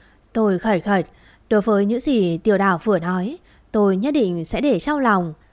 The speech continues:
Ai chứ Bảo Châu là phải đề phòng. Nhưng mà Thu Tuyết bữa nay sao lại lên xe của Bảo Châu?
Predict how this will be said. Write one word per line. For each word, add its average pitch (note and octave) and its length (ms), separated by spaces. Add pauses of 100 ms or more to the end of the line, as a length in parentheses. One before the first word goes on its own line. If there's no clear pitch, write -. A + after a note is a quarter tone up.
(280)
Ai G#3+ 260
chứ G#3+ 140
Bảo C#4 200
Châu A3 320
là G#3+ 220
phải F#3 220
đề F#3+ 200
phòng. F#3 360 (460)
Nhưng A3 160
mà F3 440 (100)
Thu A#3 120
Tuyết C#4 200
bữa A3 160
nay A#3 300 (200)
sao - 240
lại F3+ 280
lên A3 180
xe A3+ 300
của A3 200
Bảo G3 220
Châu? A#3+ 320